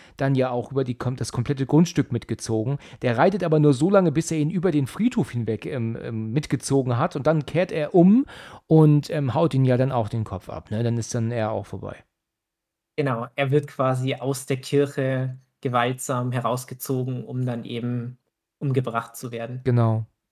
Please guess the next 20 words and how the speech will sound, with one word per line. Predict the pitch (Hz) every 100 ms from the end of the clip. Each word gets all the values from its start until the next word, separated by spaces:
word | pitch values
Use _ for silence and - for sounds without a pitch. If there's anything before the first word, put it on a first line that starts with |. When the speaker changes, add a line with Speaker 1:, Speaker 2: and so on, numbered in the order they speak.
| _ -
Speaker 2:
Dadurch | 131 143 139
schließt | - 147 - -
sich | 147
ja | 143
dann | 131 123
auch, | 135 143
dass | 143 135
in | - 131
dieser | 139 139
Nacht, | 131 131 - - -
ähm, | 135 131 131 127 127
Baltus | 120 127 151 151 139
und | 139
seine | 127 123
Frau | 127 123 123 139
die | 135 131 127 127 127
vermeintlichen, | 127 127 120 127 135 131 - 135
äh, | 131 127 123 120
Ziele | - 165 123
waren. | 120 113 123 127